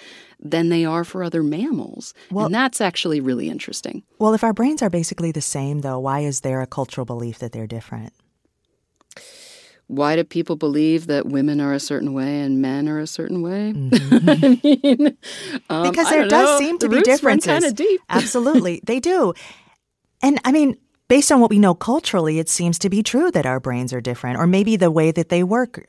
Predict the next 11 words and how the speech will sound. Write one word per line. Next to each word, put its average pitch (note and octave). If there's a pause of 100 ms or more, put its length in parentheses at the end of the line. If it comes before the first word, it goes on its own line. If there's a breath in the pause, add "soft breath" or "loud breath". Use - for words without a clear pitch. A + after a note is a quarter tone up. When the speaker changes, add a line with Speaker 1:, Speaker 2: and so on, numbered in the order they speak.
Speaker 2:
different, C3
or C#3+
the F3
way G3+
that F#3
we G3
perceive E3+
the E3
world E3 (140)
is C3
different. -